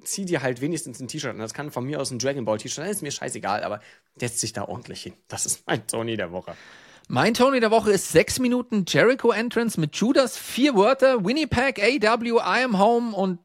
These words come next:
Speaker 2: that's it. Und meine Frage bleibt, das Publikum reagiert hier aber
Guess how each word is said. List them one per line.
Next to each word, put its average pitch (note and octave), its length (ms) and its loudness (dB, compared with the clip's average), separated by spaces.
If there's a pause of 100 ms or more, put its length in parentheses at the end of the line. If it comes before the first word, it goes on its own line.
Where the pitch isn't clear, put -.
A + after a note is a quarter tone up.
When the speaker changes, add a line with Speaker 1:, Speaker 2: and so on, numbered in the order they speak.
(120)
Speaker 2:
that's D#3 300 0
it. - 320 -6
Und C#3 420 -4
meine C#3 220 0
Frage D#3 260 2
bleibt, C#3+ 300 0
das F#3+ 100 -4
Publikum C#4 400 0
reagiert A#3 380 2
hier C4+ 340 4 (720)
aber D#3 440 0